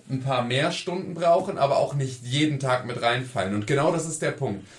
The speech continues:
Wenn du dann nämlich jetzt, wenn ich, so wie jetzt, kann ich's auf gar keinen Fall auf lange Sicht weitermachen. Ich kann nicht jeden Tag sieben Stunden spielen.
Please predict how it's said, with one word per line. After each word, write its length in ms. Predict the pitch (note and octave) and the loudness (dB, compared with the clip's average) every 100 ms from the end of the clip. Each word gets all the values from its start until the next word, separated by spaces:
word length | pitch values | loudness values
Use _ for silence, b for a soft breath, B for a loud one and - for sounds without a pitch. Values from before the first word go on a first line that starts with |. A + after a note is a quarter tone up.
| B | B
Wenn 120 | C3 | 0
du 100 | B2+ | 2
dann 200 | B2 B2 | 2 2
nämlich 320 | F#3+ F#3 F3+ E3+ | 2 0 -2 0
jetzt, 500 | D#3+ D#3 - - B2+ | -2 -2 -6 -4 2
wenn 140 | F3+ | 2
ich, 220 | F3 - | 2 -2
so 240 | A#2+ D3 D3+ | -2 2 2
wie 100 | B2 | 2
jetzt, 400 | G#2+ G#2 - - | 0 0 -6 -4
kann 160 | A#2 | -4
ich's 240 | A#2+ A2+ - | -2 -6 -8
auf 160 | G2 | -8
gar 180 | - G#2 | 0 0
keinen 200 | A2 G2+ | 2 -2
Fall 240 | G#2+ G#2+ - | 0 0 0
auf 160 | G2+ | -2
lange 220 | G#2 G2 | -2 -2
Sicht 260 | G2 G#2 - | -2 -4 -2
weitermachen. 480 | G2+ G2+ F2 F2 G2+ | -2 0 -2 -2 -6
Ich 140 | G2 | -6
kann 180 | B2 A#2+ | -4 -2
nicht 160 | G2+ A2 | -4 -4
jeden 220 | G2 F#2 | -4 -4
Tag 260 | F#2+ F2+ | -2 -2
sieben 240 | F#2+ G2 F#2+ | -4 -6 -6
Stunden 300 | - F#2+ - | -8 -8 -8
spielen. 380 | - G2+ D#2+ | -8 -8 -8